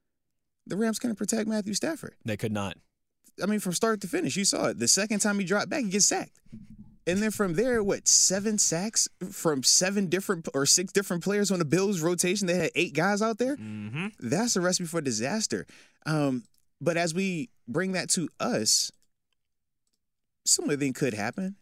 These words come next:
Speaker 1: in the sense that we know they have a revamped offensive line, but they have new faces on that offensive line that was not very good last season either. We know we're returning T J Watt and Cam Hayward.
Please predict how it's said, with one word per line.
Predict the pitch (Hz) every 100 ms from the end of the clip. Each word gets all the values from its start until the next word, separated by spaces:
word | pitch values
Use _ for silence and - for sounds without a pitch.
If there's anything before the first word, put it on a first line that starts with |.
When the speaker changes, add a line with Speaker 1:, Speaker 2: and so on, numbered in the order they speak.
| _ 151
Speaker 1:
in | 151
the | 147
sense | 156 147
that | 135 131 - _ _ _ _ _ _ _ -
we | 220
know | 190 165
they | 160
have | 143 127
a |
revamped | 110 110 90 131 262
offensive | 87 95 101 95 104
line, | 107
but | 98
they | 85 127
have | 190 139
new | 123 117
faces | - 143 196 117
on | 113
that | 107 104
offensive | 101 110 107 113
line | 107
that | 98
was | 95
not | 104 156
very | 160 170 170
good | 151 175
last | 165 180 185
season | 196 180 180
either. | 190 233 175 - - - - - -
We | 160
know | 190
we're | 156 160
returning | 147 147 139 139
T | 131 151
J | 131
Watt | 131 131 127
and | 131
Cam | 147 143
Hayward. | 175 220 -